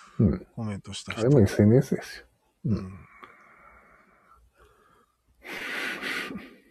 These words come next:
Speaker 1: まあ、エスエヌエスの定義はよくわかんないんだけど。
Speaker 2: やっぱりあれじゃない？人格をネット上に置くか置かないかだよね、
Speaker 1: うん。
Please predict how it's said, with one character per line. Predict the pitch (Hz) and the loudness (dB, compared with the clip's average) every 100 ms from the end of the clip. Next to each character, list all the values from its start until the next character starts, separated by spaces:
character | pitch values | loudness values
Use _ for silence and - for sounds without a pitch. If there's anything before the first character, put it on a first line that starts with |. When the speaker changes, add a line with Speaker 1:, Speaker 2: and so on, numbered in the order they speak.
| - _ _ _ _ _ _ _ _ _ _ - | -20 _ _ _ _ _ _ _ _ _ _ -2
Speaker 1:
ま | - | 2
あ、 | 98 | 4
エ | 101 | 4
ス | - | 8
エ | 127 | 8
ヌ | 135 | 8
エ | 143 | 6
ス | 85 | 4
の | 69 | 6
定 | 143 104 | 10 10
義 | 73 | 8
は | 62 | 2
よ | 90 | 4
く | - | 2
わ | - | 0
か | - 90 | 0 0
ん | |
な | - | 0
い | - | -8
ん | |
だ | - | -20
け | _ _ _ _ _ _ _ _ _ _ _ _ _ _ _ _ | _ _ _ _ _ _ _ _ _ _ _ _ _ _ _ _
ど。 | 175 | -2
Speaker 2:
や | |
っ | - | -2
ぱ | 254 | 2
り | 143 | 4
あ | |
れ | 120 | 4
じ | 123 | 4
ゃ | |
な | 117 | 4
い？ | 196 - _ | 0 -6 _
人 | 110 120 175 202 | -8 -2 0 0
格 | 202 196 - 214 202 | -2 -6 -6 -2 0
を | 120 - _ _ _ _ _ _ - | 0 -4 _ _ _ _ _ _ -10
ネ | 135 143 | -4 -4
ッ | - 123 | 2 4
ト | 175 | 4
上 | 180 180 | 4 0
に | 170 | 2
置 | 151 147 | 0 -2
く | - - | -8 -6
か | 190 | -2
置 | 98 | -2
か | - 92 | -2 -2
な | 90 | -2
い | - | -6
か | - | -14
だ | - - | -18 -16
よ | |
ね、 | |
Speaker 1:
う | |
ん。 | 92 | -14